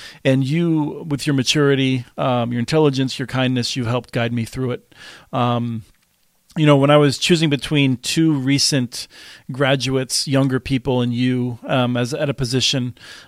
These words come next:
um, knowing you're a single mom with two children at the time, um, you know, it was, it was one of those things in which I was just sort of like, "I don't know." You know, I'm a, I'm a person who's not managed a lot before. I have a lot to learn.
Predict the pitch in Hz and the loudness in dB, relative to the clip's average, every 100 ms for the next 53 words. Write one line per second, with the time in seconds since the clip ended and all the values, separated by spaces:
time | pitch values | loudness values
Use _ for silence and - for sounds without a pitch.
0 | - 131 123 127 143 135 127 123 123 - | -4 -2 -2 0 2 2 2 0 -2 -4
1 | 135 - 147 135 123 120 123 120 - 160 | -2 0 2 0 0 -2 -2 -4 -2 -2
2 | 156 143 120 120 117 117 120 120 117 117 | 0 0 0 -2 -4 -6 -8 -6 -4 -6
3 | 113 _ - 123 120 113 117 113 - - | -8 _ -4 -2 -2 -4 -6 -10 -16 -20
4 | - 151 143 131 156 156 170 147 - - | -4 2 4 4 0 2 2 2 -4 -6
5 | - - - 208 214 285 277 226 - 330 | -18 -20 0 2 4 2 2 0 0 0
6 | 196 165 180 175 - - 180 185 165 - | 0 0 0 -2 -2 -4 -4 -4 -6 -12
7 | _ _ _ _ _ - 151 160 233 269 | _ _ _ _ _ 2 4 4 2 0
8 | 131 - 147 147 151 147 147 139 127 120 | -4 -2 2 4 4 2 2 4 2 0
9 | 123 - - 151 131 156 147 160 123 139 | -4 -10 -6 -4 -2 -2 0 0 0 0
10 | 117 127 170 170 - 165 160 170 - 151 | 0 0 2 0 -2 -2 -2 -4 -6 -4
11 | 139 135 139 131 120 120 - 139 143 139 | -4 -4 -4 -4 -4 -6 -6 -2 2 2
12 | 135 135 | 2 -2